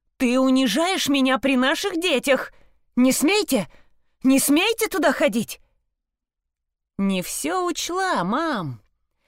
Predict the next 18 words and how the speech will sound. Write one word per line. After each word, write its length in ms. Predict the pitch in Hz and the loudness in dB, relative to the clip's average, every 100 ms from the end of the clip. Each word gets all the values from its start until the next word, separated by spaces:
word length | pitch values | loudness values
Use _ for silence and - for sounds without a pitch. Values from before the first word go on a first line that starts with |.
| _ _ | _ _
потому 380 | - 214 226 285 | -6 -2 0 -2
что 220 | - 269 | -2 -2
слепая 640 | 262 220 240 - 320 339 269 | -2 -2 -4 0 0 0 2
ненависть 640 | 262 320 277 202 185 - | 2 0 -2 -2 -4 -6
к 80 | 240 | -2
невинной 560 | 233 233 311 294 220 | 0 0 0 0 0
девочке 720 | 196 185 349 320 202 - 170 - - - | -2 -4 -4 -2 -4 -4 -6 -6 -18 -12
замутила 720 | 170 202 254 285 330 381 349 | -4 0 0 0 -2 -2 -2
тебе 240 | 330 285 | -2 2
разум". 540 | 294 370 403 285 170 127 _ _ _ _ _ _ _ _ _ _ - | 2 2 0 -2 -2 -8 _ _ _ _ _ _ _ _ _ _ -6
Она 340 | 190 208 220 | -2 0 0
обгоняет 640 | 208 175 185 220 277 208 - | 0 0 0 2 0 -2 -2
нас 380 | 175 151 - - | -4 -4 -6 -6
и 120 | 226 | -6
кидается 640 | - 208 185 247 214 - 185 | -4 -4 0 0 0 -4 -6
грудью 480 | 170 202 214 185 185 | -2 -2 -2 -4 -4
на 140 | 190 | -4
дверь, 480 | 185 202 240 170 | -4 -4 -2 -2